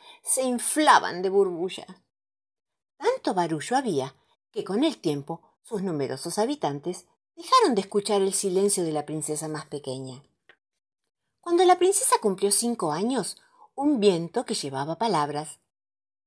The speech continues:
porque a muchas palabras se las lleva el viento, entró por la ventana de su torre y le sopló al oído: "No estés triste, princesa. Hay una palabra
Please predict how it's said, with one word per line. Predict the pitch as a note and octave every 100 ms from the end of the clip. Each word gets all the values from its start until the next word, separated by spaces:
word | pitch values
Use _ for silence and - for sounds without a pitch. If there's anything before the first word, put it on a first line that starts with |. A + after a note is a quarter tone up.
| _ _
porque | - D4
a |
muchas | F4 F4
palabras | - E3 G#3 G#3
se | F3+ C3+
las | C#3
lleva | D3+ C3+
el | C3+
viento, | D#3 C#3+ C#3 A3 - _ _ _ _ _
entró | D#4+ F#4 A#4+ C5+
por | A3
la | A3 D4+
ventana | G#3 E3+ G#3+ F#3+
de | E3 C4
su | E3+
torre | D3+ A#3+ C4 C#4 C#4 _ _ _
y | G3+
le | E3+
sopló | - F3+ F3+ F3+
al | F3 E3
oído: | D3+ C#3+ C#3 C#3+ _ _ _ _ _ _ _ _ _
"No | B3+
estés | - - D4 D4+ -
triste, | C#4 D4+ D4 - A3+
princesa. | A3+ A3+ - D4 C#4 C4 F3+ - _ - - -
Hay | G#3 F#3+ - _
una | A#3 F4+ E4
palabra | - D3+ F3 B3 A3+